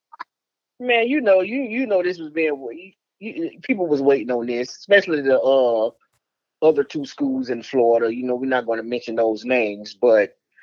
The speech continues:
people was waiting on this to happen. So, you know, it's early, but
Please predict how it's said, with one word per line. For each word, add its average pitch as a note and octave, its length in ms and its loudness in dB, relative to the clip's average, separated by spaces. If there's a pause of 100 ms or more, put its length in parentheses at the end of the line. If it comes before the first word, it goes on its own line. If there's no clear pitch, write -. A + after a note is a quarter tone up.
(240)
people D#4 180 6
was C#3+ 160 2
waiting A#2+ 300 2
on A#2 140 2
this A#2+ 160 -4
to A2+ 100 0
happen. A2+ 380 2
So, A2 360 2
you B2 140 -6
know, A2 400 -2 (680)
it's A#3 200 2
early, F#3+ 400 4
but C3 380 0